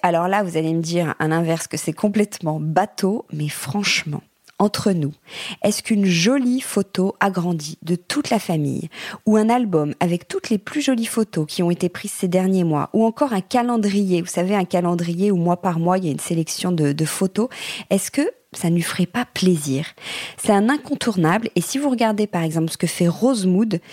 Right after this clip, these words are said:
ils ont des carnets en tissu, des tirages avec des encadrements, euh, hyper jolis. Ils proposent même des affiches, des photos qu'on transforme en affiches.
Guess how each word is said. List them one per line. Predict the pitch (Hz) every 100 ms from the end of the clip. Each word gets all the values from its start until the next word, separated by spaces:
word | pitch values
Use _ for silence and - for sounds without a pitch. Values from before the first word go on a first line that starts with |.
| - - -
ils | 180 185
ont | 185
des | 165
carnets | - 214 208 196 180 170 185
en | 165 147
tissu, | - 220 - - 175 175 180 175
des | 165
tirages | - - 220 185 180 180
avec | 160 156
des | 156 151
encadrements, | 156 175 160 165 165 165 165 147
euh, | - _
hyper | 302 285 240 208
jolis. | 175 170 165 196 214 - - -
Ils | 190
proposent | - 196 202 185
même | 254 294
des | 196 170
affiches, | 180 - 330 370 - 160
des |
photos | 151 180 175 185
qu'on | -
transforme | - 170 - 175
en | 156 156
affiches. | 175 - 262 -